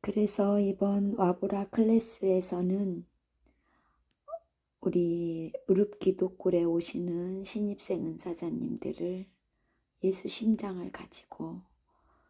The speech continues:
진정한 섬김의 분량을 채우라고 기회를 주셨다는 생각이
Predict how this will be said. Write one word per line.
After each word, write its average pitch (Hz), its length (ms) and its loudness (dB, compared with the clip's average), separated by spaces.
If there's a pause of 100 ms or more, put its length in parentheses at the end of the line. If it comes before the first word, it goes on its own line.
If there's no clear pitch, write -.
(260)
진정한 185 1120 -6
섬김의 - 680 -6
분량을 - 680 -8 (540)
채우라고 185 880 -6 (520)
기회를 170 560 -4
주셨다는 - 680 -8
생각이 - 680 -16